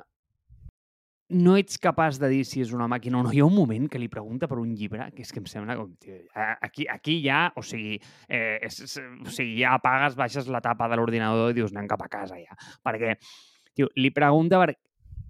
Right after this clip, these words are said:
què li va semblar un llibre que jo no he sentit en la meva vida, no sé quin cony de llibre és. Eh, pots comptar, però clar,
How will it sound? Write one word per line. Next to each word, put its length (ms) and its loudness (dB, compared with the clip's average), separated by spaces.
què 120 8
li 160 4
va 160 4
semblar 480 2
un 160 4
llibre 240 6
que 80 -8
jo 80 -16
no 140 -8
he 80 -12
sentit 340 -6
en 220 2
la 160 2
meva 180 2
vida, 180 -4
no 120 -10
sé 80 -10
quin 300 -4
cony 280 0
de 80 -2
llibre 320 -4
és. 160 -14
Eh, 300 2
pots 200 -2
comptar, 380 2
però 200 -8
clar, 220 2